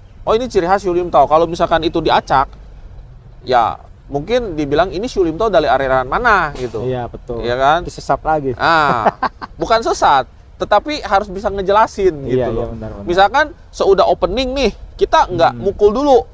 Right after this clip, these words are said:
Speaker 2: Hmm.
Speaker 1: Misalkan kita langsung masuk ke sini dulu, misalkan.
Speaker 2: Hmm.
Speaker 1: Iya kan? Nanti pukulannya seudah ini selesai, baru kita pukul,
Speaker 2: Pukul.
Speaker 1: misalkan. Jadi dicomot, di, di, dipencar-pencar begitu.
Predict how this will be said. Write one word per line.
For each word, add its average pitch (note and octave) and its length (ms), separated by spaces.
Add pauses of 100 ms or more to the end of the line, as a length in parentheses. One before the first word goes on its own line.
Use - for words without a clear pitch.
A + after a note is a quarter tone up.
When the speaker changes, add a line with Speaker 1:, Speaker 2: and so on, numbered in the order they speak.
Speaker 2:
Hmm. C3+ 380
Speaker 1:
Misalkan A3 340
kita A#3+ 240
langsung G#3+ 260
masuk G3 260
ke G3+ 80
sini G3 220
dulu, A#3 280 (100)
misalkan. A#2 420 (440)
Speaker 2:
Hmm. A2+ 360
Speaker 1:
Iya D3 160
kan? A3 180 (320)
Nanti A#3 220
pukulannya G3+ 560
seudah F#3+ 320
ini F3+ 180
selesai, G3+ 580 (520)
baru F#3 220
kita - 420 (300)
pukul, A3+ 340
Speaker 2:
Pukul. D3+ 260
Speaker 1:
misalkan. B2 300 (240)
Jadi G3+ 260
dicomot, G3 480
di, F3 100 (200)
di, D#3+ 180 (140)
dipencar-pencar F3 720
begitu. F3+ 380